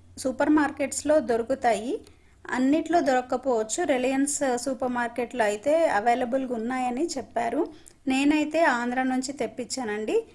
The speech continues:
ఈ పెసరపప్పు చాలా టేస్టీగా ఉంటుంది, అందులోనూ ఒంటికి మంచి చలవ చేస్తుందండి. అయితే ఈ పెసలు మనము లైట్గా ఫ్రై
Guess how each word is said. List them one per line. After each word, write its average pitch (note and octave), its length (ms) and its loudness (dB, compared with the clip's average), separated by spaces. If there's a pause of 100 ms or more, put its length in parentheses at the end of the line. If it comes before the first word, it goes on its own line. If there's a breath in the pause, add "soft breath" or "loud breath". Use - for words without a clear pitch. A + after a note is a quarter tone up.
(300 soft breath)
ఈ D4 140 2
పెసరపప్పు D4+ 880 -2 (300)
చాలా A#3 220 2
టేస్టీగా C#4 680 0
ఉంటుంది, D4 460 4 (120)
అందులోనూ C4 520 0 (360 loud breath)
ఒంటికి C4+ 460 2
మంచి C4 380 2 (100)
చలవ A#3+ 380 0
చేస్తుందండి. A#3+ 920 -2 (1400 soft breath)
అయితే D4+ 260 0
ఈ D#4+ 240 2
పెసలు D4+ 360 2
మనము D4+ 520 2 (1200)
లైట్గా C4+ 600 4 (400 loud breath)
ఫ్రై B3 280 2